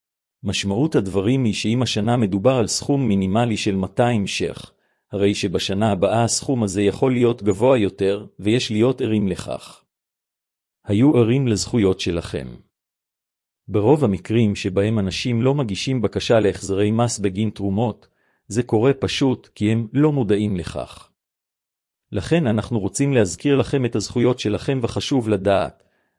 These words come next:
אפילו אם אתם לא בטוחים האם מגיעים לכם, או לא, החזרי מס, שווה לבדוק את העניין.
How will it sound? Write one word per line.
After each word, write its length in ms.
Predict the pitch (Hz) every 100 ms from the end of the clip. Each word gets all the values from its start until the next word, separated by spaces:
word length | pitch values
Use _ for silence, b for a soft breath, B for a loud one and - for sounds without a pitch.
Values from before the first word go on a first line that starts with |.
| -
אפילו 320 | - 151 139
אם 120 | 117
אתם 360 | 110 - 107 104
לא 140 | 123
בטוחים 480 | 120 107 95 - 113
האם 200 | 104 120
מגיעים 360 | 104 95 117 117
לכם, 360 | 92 - 73 60 - _ _ _ _
או 100 | 123
לא, 180 | 131 143
החזרי 460 | 123 101 107 107 107
מס, 520 | 101 87 - - - _ _
שווה 320 | - 107 98 139
לבדוק 440 | 110 95 117 120
את 100 | 104
העניין. 560 | 101 95 92 76 60